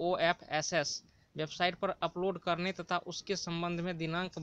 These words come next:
बाईस चार दो हज़ार उन्नीस तक आपत्ति दर्ज करने के संबंध में आवश्यक सूचना। तो इस बार भी ओएफ़एसएस ऑनलाइन फैसिलिटेशन सिस्टम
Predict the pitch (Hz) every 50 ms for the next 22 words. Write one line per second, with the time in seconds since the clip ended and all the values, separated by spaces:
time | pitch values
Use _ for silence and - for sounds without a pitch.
0 | 147 139 147 147 156 170 170 - - - 170 165 165 170 160 156 156 156 160 156
1 | - 160 165 175 180 - - - 180 170 - - - 151 156 - - 160 - _
2 | - 190 175 160 151 165 165 170 160 - - 160 147 156 156 160 156 175 165 -
3 | - 147 147 147 147 147 143 147 160 160 151 143 139 139 - - 170 175 - -
4 | - - 151 139 135 - 147 143 131 - - - - - - - - - - -
5 | _ - 196 175 - 185 196 196 208 208 190 208 214 214 - _ - 175 190 202
6 | - - 175 185 185 - - - - 165 160 - - 170 139 131 - - - -
7 | - - - _ _ 160 165 175 180 180 180 185 190 202 214 226 - - - -
8 | _ _ - - 175 170 - 220 196 185 180 180 190 185 175 - 202 196 196 -
9 | - 180 165 - - - 196 196